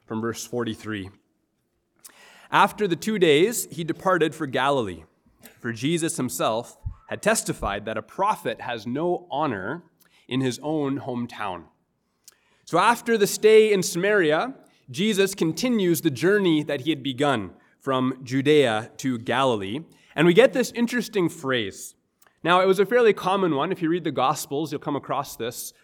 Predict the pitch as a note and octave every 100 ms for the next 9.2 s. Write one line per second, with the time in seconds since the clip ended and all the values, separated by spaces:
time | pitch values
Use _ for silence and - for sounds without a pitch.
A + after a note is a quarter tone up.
0 | - B2 D3 C#3 C3+ C#3 B2 G#2 D#3 -
1 | - _ - B2+ C#3 F3+ F#3+ G3 G3 D#3
2 | A3+ B3 - - C4+ C4 F#3+ - E3 F3
3 | - C#3+ A2+ - D3 C3+ B2+ E3+ - -
4 | C#3 C3 - F#2 - B2 C3 - - B2
5 | - - F3+ G3+ G3+ G#3+ G3+ - _ -
6 | B2+ A2+ C3 E3 F#3+ F#3+ F#3+ C#3+ D3+ C3+
7 | G2 F#2+ G#2 _ _ _ _ _ - C#3
8 | C3 C3 C#3+ C#3+ C#3+ - C3 A2+ - F#2+
9 | F2